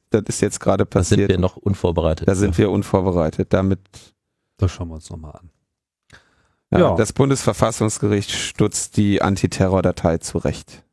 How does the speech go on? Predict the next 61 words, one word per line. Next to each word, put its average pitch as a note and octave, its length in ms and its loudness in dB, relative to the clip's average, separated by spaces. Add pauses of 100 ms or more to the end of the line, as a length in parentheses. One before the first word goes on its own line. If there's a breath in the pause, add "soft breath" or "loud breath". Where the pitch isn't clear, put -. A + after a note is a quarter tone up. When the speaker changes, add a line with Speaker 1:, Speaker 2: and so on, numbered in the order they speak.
(180)
Speaker 1:
lautet F#2+ 360 -2
der, F2+ 260 0 (960 soft breath)
Speaker 2:
Aber G#2 260 0
Speaker 1:
äh, - 40 2
Speaker 2:
nicht - 260 0
so, B2 320 -2
wie C3 100 0
man B2+ 180 0
sich B2 140 0
das - 180 -2
erhofft A2+ 360 -2
hatte, - 240 -2
ne? D2+ 140 0
Es - 160 -2
gab - 220 -2
ja G2+ 60 2
Leute, F#2+ 260 2
die G2+ 160 2
sagen, G2+ 260 2
die G2 140 0
wischen's G#2 280 -2
vom F#2+ 200 0
Tisch. - 280 -4
Das - 200 -4
haben G#2+ 120 2
sie A2 80 4
nicht G2 280 2
getan. D#2 580 2
Sie D#2+ 140 -2
haben's F#2 220 -2
halt F2 180 -2
grundsätzlich F#2+ 600 -2
erstmal F2+ 280 0
so F#2 160 2
geackt - 480 -6
und G2 180 0
haben G2+ 140 2
gesagt, F#2+ 320 0
na, G2+ 100 0
da F#2 80 2
feilen G2 300 0
wir F2 100 2
nochmal F2+ 200 2
ein D#2 40 0
bisschen - 220 0
an - 120 -2
den E2 120 0
Ecken. D2 340 -4 (1400 soft breath)
Speaker 1:
Genau, F#2+ 260 2
so G#2 120 0
lässt A2 220 2
sich A2+ 100 -4
das G#2 220 0
zusammenfassen A#2+ 640 0
und G#2+ 180 0
nächste G#2 320 0
Woche G2 220 0
machen F#2+ 180 2
wir F#2+ 80 2
das F#2 180 0
ausführlich. G#2 640 0